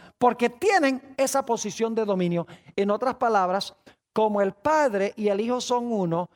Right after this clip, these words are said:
pero el, la, el Padre es la cabeza de Jesús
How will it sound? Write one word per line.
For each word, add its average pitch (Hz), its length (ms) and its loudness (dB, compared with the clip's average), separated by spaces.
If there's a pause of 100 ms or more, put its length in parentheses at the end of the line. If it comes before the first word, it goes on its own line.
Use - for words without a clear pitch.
(260)
pero 208 360 0
el, 214 220 0
la, 202 220 -2
el 190 240 -2
Padre 277 360 0
es 214 60 -2
la 208 200 0
cabeza 208 640 -2 (200)
de 208 160 0
Jesús 175 600 -4